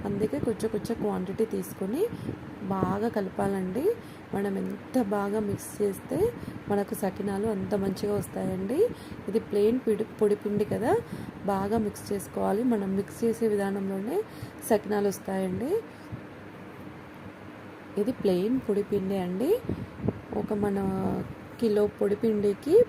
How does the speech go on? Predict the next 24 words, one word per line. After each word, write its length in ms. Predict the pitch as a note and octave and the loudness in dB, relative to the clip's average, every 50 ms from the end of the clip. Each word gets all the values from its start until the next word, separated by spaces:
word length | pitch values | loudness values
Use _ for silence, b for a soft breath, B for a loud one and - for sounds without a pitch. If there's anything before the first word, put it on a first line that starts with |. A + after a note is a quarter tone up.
| - - | 4 0
పావు 220 | A3 G#3 G3+ G3 F#3 - | 0 2 2 0 0 -2
కిలో 220 | - G#3 G3+ G#3 G3+ | -2 0 2 2 0
పచ్చి, 500 | G3 G3 F#3+ - - - - - - - - - - - - - - - - - - - - - - | 2 0 -2 -2 -4 -8 -12 -12 -12 -14 -12 -12 -12 -12 -12 -10 -8 -8 -8 -8 -10 -14 -10 -6 -4
ఆ, 100 | G3 G#3+ | -2 0
వంద 240 | G#3 G3+ F#3 F3+ F3+ | 2 2 2 2 2
గ్రాముల 480 | G3 F#3 G3+ G#3 G3+ G3+ G3+ G#3 G#3+ G#3 | 0 0 0 -2 -2 0 0 0 0 0
మిర్చి, 500 | F#3+ F#3+ F#3 - - - - D#4+ G4+ C5 C5 - B B B B B B B - | 0 -2 -4 -4 -6 -2 2 6 6 6 4 2 B B B B B B B 0
నువ్వులు, 440 | G#3 F#3+ F3 F#3+ G3 G3 B3 - - | 0 0 0 0 2 4 4 4 4
జీలకర్ర, 580 | C4 - G#3 F3+ F3+ F#3 - G#3 G3+ G#3 B3 | 4 4 2 2 2 0 -2 -2 0 2 2
వేడి 340 | D4 C#4+ C4 A#3+ A3+ G3 G3+ | 2 2 4 4 4 4 2
నూనె 260 | G3 G3 G3 F#3 F#3+ | 2 2 2 2 2
అంతే 360 | - F#3 F#3 F#3 G3 G#3+ G#3 G3+ | 0 0 0 0 2 2 2 2
అండి. 360 | G3 F#3 F#3 F#3 A#3 D#4+ A4+ - - B B B B B B B B B B B - - - - - - - - - - - - - - - - - - - - - - - - - | 2 0 0 0 2 2 2 0 -2 B B B B B B B B B B B -12 -14 -14 -14 -14 -14 -14 -16 -16 -16 -12 -8 -6 -4 -4 -4 -4 -2 -4 -4 -4 -6 -10 -6 -4
మొత్తం 260 | - - - - A#3 | -4 -2 0 0 0
కొంచెం 280 | A3 A3+ G#3 - - G3+ | 2 2 2 2 0 -2
కొంచెం 260 | G#3 G3+ - - A3+ | -2 -2 0 0 0
కలుపుకొని 640 | G#3+ A3+ G3+ - - - - - G3+ G3+ G#3+ E4 A4 C#5 - - - - - - - - - - - - - - - | 0 0 0 -2 -2 -4 -4 -2 -2 0 2 2 2 2 0 -4 -8 -8 -8 -8 -8 -8 -8 -8 -8 -8 -6 -2 0
దాన్ని 460 | A3 G#3 G3+ G3 G#3 A3+ A#3+ A#3+ G#3+ F#3+ - - - - - - - | 0 2 2 2 0 0 0 0 -2 -4 -6 -10 -14 -14 -8 -4 -2
ఆయిల్ 280 | G3+ G3 G3 G3+ G#3+ G#3+ | 0 2 4 4 6 4
అద్దుకొని 440 | G#3 F3 F3 G3+ G3 - G#3 A3 A#3 - A#3+ | 4 2 0 -2 0 0 0 0 2 2 4
చేస్తుందండి 560 | A3 G3 - - - G3 G3 G3+ F#3+ F#3+ G3 | 2 2 2 -2 -4 -2 0 0 0 2 2
మా 120 | F#3+ F#3+ | 2 0
అత్తయ్య. 420 | F#3 F3+ - - G3+ G3 G3+ A#3 C4 - A3 | 0 -2 -4 -4 -2 0 0 0 0 0 -2
చూపిస్తాను 640 | G3+ - G#3 F#3+ - - G3+ F#3+ G3 A#3+ D#4+ G4+ | -2 -2 -4 -4 -4 -4 -4 -2 -2 0 -2 -2